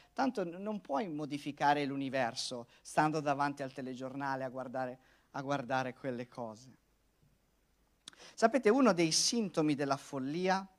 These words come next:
è fare sempre le stesse cose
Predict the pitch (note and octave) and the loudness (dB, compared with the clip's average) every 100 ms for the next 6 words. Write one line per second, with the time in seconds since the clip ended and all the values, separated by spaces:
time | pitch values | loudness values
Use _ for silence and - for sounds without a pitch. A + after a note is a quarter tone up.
0 | _ _ _ _ _ _ _ - F3 - | _ _ _ _ _ _ _ -4 -4 2
1 | G3+ E3+ C#3 C3 C3 - - G#3+ A#3 G#3 | 10 10 10 0 -6 -6 -2 -2 -2 -4
2 | G3 E3+ D3+ - - F#3+ - - D3+ - | -6 -4 -6 -4 0 0 -2 -12 -12 0
3 | E3+ F3+ F3+ F#3+ | 0 0 -4 -10